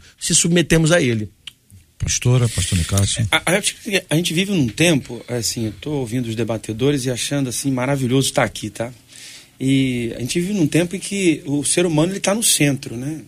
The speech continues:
Speaker 3: Ele tá cada vez mais sendo colocado no lugar de Deus. E você pode, você consegue, você vai,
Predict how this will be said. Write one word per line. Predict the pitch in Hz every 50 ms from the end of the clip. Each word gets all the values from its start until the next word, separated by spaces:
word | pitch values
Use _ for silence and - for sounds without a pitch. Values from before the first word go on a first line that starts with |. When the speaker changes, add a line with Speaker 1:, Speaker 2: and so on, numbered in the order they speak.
| - -
Speaker 3:
Ele | 113 113 120 117 120 - 120 120 117 110 - _
tá | - 131
cada | 135 - 147 175 180 156
vez | 147 180 190 185
mais | 156 147 143 143 175 180
sendo | 170 - 180 175 175
colocado | - 180 180 165 156 - - 147 156 175 175 175 202 202 202 196 190
no | 185 180
lugar | 190 196 185 147 139 160 165 160
de | 151 180
Deus. | 170 139 135 131 127 -
E | 123
você | 127 123 - - 180
pode, | - - - 160 170 175 - 139
você | 123 123 - 143
consegue, | - - 180 160 - - 170 170 165 139 127
você | 123 123 - 170 165
vai, | 143 131 143 156 165 170 151 139